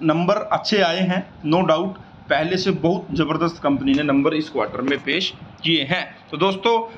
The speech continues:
अगर आपको ये वीडियो हेल्पफुल, हेल्पफुल लगी हो तो प्लीज़ वीडियो को लाइक करें, चैनल को सब्सक्राइब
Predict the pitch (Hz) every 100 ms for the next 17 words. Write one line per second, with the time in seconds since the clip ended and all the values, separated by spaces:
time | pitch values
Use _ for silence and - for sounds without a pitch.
0 | - 139 190 185 175 202 202 170 165 185
1 | 160 165 175 202 208 185 170 147 156 202
2 | - 208 180 165 175 175 185 - - 143
3 | 127 190 220 151 165 170 170 143 147 170
4 | - 175 180 - - - 156 165 165 156
5 | 135 - 196 160 175